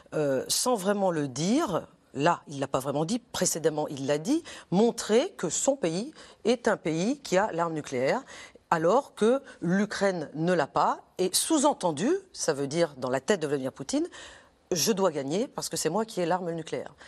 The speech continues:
C'est comme ça qu'il fonctionne, c'est comme ça qu'il a toujours fonctionné. Donc pour le moment, rien de nouveau sous le soleil. Parfois il le dit, et parfois il cesse de le dire, et là il a recommencé aujourd'hui.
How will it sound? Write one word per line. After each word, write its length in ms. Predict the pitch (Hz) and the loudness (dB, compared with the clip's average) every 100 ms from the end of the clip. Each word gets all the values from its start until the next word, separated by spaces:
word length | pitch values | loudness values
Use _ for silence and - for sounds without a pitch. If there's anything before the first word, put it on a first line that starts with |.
| - - | -18 -6
C'est 160 | - 220 | -4 0
comme 160 | 320 | -2
ça 220 | - 339 208 | 2 0 0
qu'il 120 | - | -10
fonctionne, 380 | - 165 - 147 | -10 -8 -8 -8
c'est 100 | - | -6
comme 140 | - 165 | -4 -2
ça 160 | 262 | -2
qu'il 120 | - 170 | 0 -2
a 40 | |
toujours 160 | - 220 | -2 -4
fonctionné. 360 | 240 - 226 | -4 -2 -2
Donc 160 | 165 160 | -2 -2
pour 140 | - | -2
le 40 | 180 | 0
moment, 140 | 247 | 2
rien 140 | 277 214 | 2 0
de 60 | |
nouveau 180 | 202 247 | -2 -2
sous 120 | - | -4
le 60 | 185 | -4
soleil. 280 | - 190 190 _ - - - - | -2 -2 -6 _ -18 -14 -12 0
Parfois 360 | 277 - - 311 | 2 2 0 0
il 100 | 233 | 2
le 120 | 202 | 0
dit, 120 | 180 | 2
et 60 | 359 | 2
parfois 320 | 370 - 285 | 2 2 2
il 140 | 262 190 | 2 0
cesse 320 | - 285 269 | 2 0 2
de 80 | 262 | 2
le 140 | 247 | 2
dire, 220 | 165 190 | 0 0
et 40 | 170 | 2
là 100 | 220 | 4
il 100 | 269 | 4
a 40 | |
recommencé 600 | 214 226 190 185 - 254 - - - | 0 0 -2 -2 0 0 -2 -16 -4
aujourd'hui. 400 | 214 180 143 135 | 0 0 0 -4